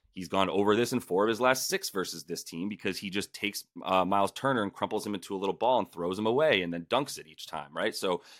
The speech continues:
he's gonna have that at his, at, in his arsenal. The, the points in the paint are always what you come back to when you, when you're talking about why you wanna fade Indiana. Um, the, the, uh, seventy-sixers here, yeah, they're on the road, and yeah, they, they do <laughs> score a ton in everywhere that they are, to be honest. It doesn't really matter.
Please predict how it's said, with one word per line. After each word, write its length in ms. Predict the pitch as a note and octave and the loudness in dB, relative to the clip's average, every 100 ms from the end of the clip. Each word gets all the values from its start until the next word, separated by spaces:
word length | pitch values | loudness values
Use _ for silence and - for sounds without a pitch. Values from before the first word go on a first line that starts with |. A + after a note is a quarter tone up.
| - | -10
he's 160 | C3 | -4
gonna 160 | D#3+ D3 | 0 2
have 200 | A#2+ E2+ | 2 0
that 220 | F#2+ A#2+ | 2 2
at 60 | B2+ | 2
his, 200 | A#2+ - | -2 -2
at, 180 | A2+ A2+ | -4 -2
in 120 | A#2 | -2
his 140 | A#2+ G#2 | 2 2
arsenal. 380 | F2+ F#2+ F#2 | 0 0 -2
The, 100 | F2 | -2
the 100 | - | -8
points 280 | F#2 A2 A#2+ | -8 -6 -6
in 80 | G2+ | -6
the 40 | |
paint 380 | F2 - A#2 A#2+ _ _ _ - | -10 -4 -2 -2 _ _ _ -2
are 120 | F#2 | 2
always 300 | F#2 A2 A2 | 4 2 2
what 100 | A#2 | 0
you 80 | A2+ | 0
come 160 | A#2 | 0
back 240 | G2+ G2+ - | 2 2 0
to 240 | A#2 G#2+ | -4 -2
when 160 | G2 G2 | -2 -4
you, 80 | G2 | -4
when 140 | G2 | -4
you're 100 | F2 | -4
talking 220 | G2+ G2 | -2 0
about 180 | F#2+ E2+ | 0 0
why 180 | F2 F2+ | 0 0
you 140 | F#2+ | 0
wanna 160 | F#2 F2+ | -4 -8
fade 380 | - F2+ F2+ F2 | -8 -6 -4 -4
Indiana. 560 | F#2+ F#2+ F2 D#2+ D#2 - _ _ - | -6 -4 -2 -2 -4 -10 _ _ -4
Um, 320 | F#2 F2 E2+ E2+ | 0 2 2 2
the, 240 | G2+ F#2+ F#2+ | 0 0 -6
the, 300 | G2+ G2 G2 | -8 -6 -4
uh, 240 | F#2 F2 E2+ | 0 0 -2
seventy-sixers 680 | - B2 A2 - C3+ A#2+ G2 | -4 -2 -2 0 0 0 -4
here, 280 | G2+ F#2 F2+ - _ | -2 -2 -4 -10 _
yeah, 140 | B2 G#2+ | -2 2
they're 180 | G#2+ | 4
on 120 | A#2+ C3 | 6 6
the 80 | |
road, 340 | F#2 F#2+ A2+ B2+ | 6 6 6 4
and 220 | G2+ G2 _ | 0 -2 _
yeah, 300 | E3 E3 B2+ | 0 2 2
they, 180 | A2+ B2 | 2 2
they 140 | A#2 | 2
do 160 | A#2 C3 | 0 -2
<laughs> 0 | |
score 320 | - - B2+ | -2 4 4
a 40 | |
ton 380 | G#2+ - A2 B2 | 6 2 2 2
in 160 | G#2 F#2+ | -2 -6
everywhere 400 | F2+ G2 A2+ A#2 | -6 -4 0 2
that 160 | A#2+ A#2 | 2 0
they 80 | B2 | 4
are, 180 | B2 B2+ | 4 2
to 80 | |
be 80 | B2+ | 0
honest. 240 | B2 C3+ - | 0 0 -2
It 40 | |
doesn't 180 | F#2+ F2 | -6 -4
really 180 | F#2 E2 | -4 -4
matter. 420 | D#2+ F#2 A#2+ | -4 0 -2